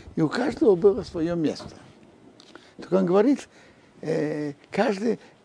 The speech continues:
даже свою могилу он не воздержит от себя. Вайоком Авром, встал Авром, Вайштаху поклонился Раму Орес, народу земли, Ливней Хейс, Авьям Хейс. Видите, <laughs>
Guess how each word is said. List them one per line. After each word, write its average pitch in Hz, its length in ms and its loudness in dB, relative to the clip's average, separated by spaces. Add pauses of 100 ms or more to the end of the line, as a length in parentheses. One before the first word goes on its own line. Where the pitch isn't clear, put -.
даже 190 300 -2
свою 185 380 4
могилу 196 520 0
он 160 160 -2
не 180 160 -4
воздержит 127 640 -2
от 104 160 -10
себя. - 220 -20 (800)
Вайоком 160 500 12
Авром, 120 420 -2 (340)
встал 160 340 8
Авром, 135 320 2
Вайштаху 143 540 2
поклонился 143 680 0
Раму 139 460 0
Орес, 131 320 -10 (300)
народу 147 420 10
земли, 120 400 2
Ливней 196 320 2
Хейс, 254 340 -6
Авьям 190 340 2
Хейс. 190 360 -8 (340)
Видите, 254 480 2 (600)
<laughs> 123 120 -2